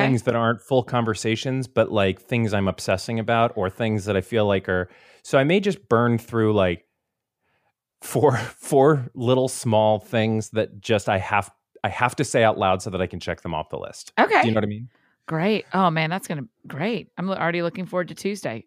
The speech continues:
Speaker 2: which we're
Speaker 1: Yeah.
Speaker 2: recording on Monday, and you're gonna tell everybody, and it's gonna be fine.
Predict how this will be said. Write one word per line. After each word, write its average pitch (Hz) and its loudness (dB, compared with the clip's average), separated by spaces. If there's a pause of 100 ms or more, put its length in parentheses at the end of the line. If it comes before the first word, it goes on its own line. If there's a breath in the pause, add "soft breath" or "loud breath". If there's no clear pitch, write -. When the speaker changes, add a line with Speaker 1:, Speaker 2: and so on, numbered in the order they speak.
(120)
Speaker 2:
which 143 -10
we're 135 -10
Speaker 1:
Yeah. 127 -12
Speaker 2:
recording 147 -2
on 165 -4
Monday, 139 -4
and 131 -12
you're 135 -8
gonna 143 -10
tell 156 -6
everybody, 139 -6
and 139 -12
it's - -16
gonna 143 -12
be 160 -8
fine. 135 0